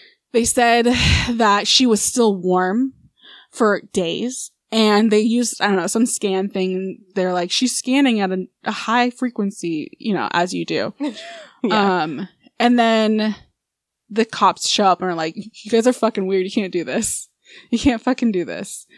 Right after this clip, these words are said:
Speaker 1: Um, it's a wild ride. It's three parts.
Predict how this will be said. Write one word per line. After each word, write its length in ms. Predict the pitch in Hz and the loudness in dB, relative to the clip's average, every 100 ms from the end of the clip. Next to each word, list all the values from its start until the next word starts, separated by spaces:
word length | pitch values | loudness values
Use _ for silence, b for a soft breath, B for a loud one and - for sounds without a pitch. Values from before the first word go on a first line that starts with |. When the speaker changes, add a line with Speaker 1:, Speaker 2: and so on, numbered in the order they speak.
| b b - | b b -2
Speaker 1:
Um, 540 | 208 190 175 143 143 _ _ | 0 2 0 -2 -6 _ _
it's 180 | 302 508 | 2 4
a 60 | 370 | 2
wild 640 | 196 220 214 214 208 202 202 | 2 4 6 6 4 2 0
ride. 400 | 180 117 120 175 208 | 0 0 -4 -10 -4
It's 200 | 220 - | -4 -4
three 240 | - 247 277 | -2 0 2
parts. 560 | 254 220 214 - - | 2 4 2 -2 -10